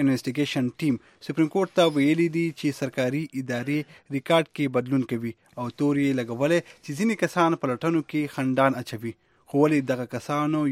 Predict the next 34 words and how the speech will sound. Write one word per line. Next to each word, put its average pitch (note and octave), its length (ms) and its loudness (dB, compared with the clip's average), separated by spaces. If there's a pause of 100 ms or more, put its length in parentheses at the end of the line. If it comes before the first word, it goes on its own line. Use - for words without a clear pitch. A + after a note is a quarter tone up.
(100)
یا B2 180 -2
ادارو B2 400 -4 (160)
نومونه D3 300 2
یې A#2+ 40 -10 (380)
نه F3 180 6
دي A#2+ 120 0
څرګند A#2 340 -4
کړي؟ A2+ 140 -6 (580)
بل G#3 220 8
اړخ - 200 2
ته F3+ 240 6
جی F3+ 140 -6 (220)
آی B2+ 180 2
ټي، F3 160 0 (1040)
جی D3+ 160 4
آی C#3+ 140 4
ټي F3 100 0 (300)
وایي، F#3 340 8 (320)
وزیر D#3 220 2
اعظم F3 260 4
ته E3+ 140 4
نوټس F#3+ 340 2
ورکړ-، D3 420 2
لېږلی D#3 320 4 (100)
چې D#3+ 80 0 (120)
د B2+ 180 0
جون F3 240 0 (140)
په D3 340 4
پنځلسمه C#3 540 2
نېټه B2+ 260 2 (140)
د A#2+ 100 -8
زیارت B2+ 400 2 (120)
په B2 120 2
ورځ D3+ 180 0